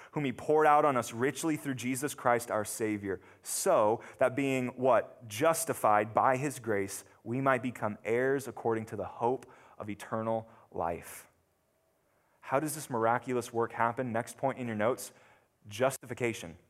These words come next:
It starts with justification. We saw that word justified in verse six, right?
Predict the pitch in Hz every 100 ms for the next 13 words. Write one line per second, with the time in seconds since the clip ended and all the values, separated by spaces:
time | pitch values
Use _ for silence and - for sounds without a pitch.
0 | _ _ 123 127 - - 143 139 156 131
1 | 104 104 117 - 104 113 120 107 90 85
2 | _ _ _ _ _ _ _ _ - -
3 | 120 - 151 156 143 139 127 107 156 170
4 | 147 135 117 117 131 127 123 117 - 151
5 | - 104 107